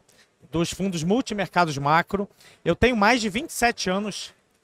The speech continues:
de experiência no mercado financeiro.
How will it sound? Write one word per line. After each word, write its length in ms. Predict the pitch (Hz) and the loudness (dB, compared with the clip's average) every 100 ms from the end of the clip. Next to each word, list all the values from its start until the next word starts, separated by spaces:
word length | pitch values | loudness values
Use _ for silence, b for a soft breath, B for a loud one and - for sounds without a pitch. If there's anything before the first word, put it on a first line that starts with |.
| _ _ | _ _
de 80 | - | -8
experiência 720 | 190 - 196 175 175 208 175 | -6 2 4 6 4 2 -2
no 80 | 165 | -2
mercado 380 | 170 156 175 143 | -4 -2 -2 -2
financeiro. 680 | 170 156 - 156 180 185 | -2 -2 0 2 2 0